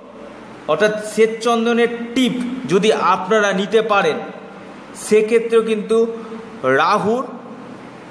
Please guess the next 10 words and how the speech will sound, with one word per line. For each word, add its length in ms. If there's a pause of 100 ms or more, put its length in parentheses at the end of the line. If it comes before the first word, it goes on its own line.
(160)
নেগেটিভ 600
এফেক্ট 360 (540)
কাটবে। 380 (720)
এবং 480 (260)
সকাল 480 (140)
বিকাল 520 (680)
একবার 520 (260)
বা 120
দুবার 360
করে 420